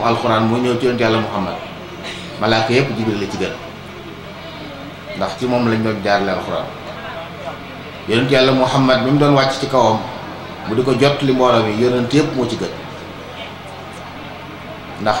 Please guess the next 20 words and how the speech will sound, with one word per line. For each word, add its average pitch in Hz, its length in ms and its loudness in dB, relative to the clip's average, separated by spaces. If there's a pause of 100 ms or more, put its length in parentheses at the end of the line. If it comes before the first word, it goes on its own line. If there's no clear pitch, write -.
ci 117 60 -4
moom 120 200 4
lañ 110 100 4
wàcc 110 220 2
alxuraanul 98 540 0
karim. 85 200 -6 (2750)
Weeru 156 340 6
koor 160 220 6
wi 151 60 8
mu 165 80 6
wàcc 160 220 6
it 147 200 6
moo 135 140 6
gën 120 200 4
ci 123 60 2
weer 110 200 6
yi. 87 100 0 (1800)
Guddig 127 340 2
Laylatul 123 480 4
Qadr 123 160 4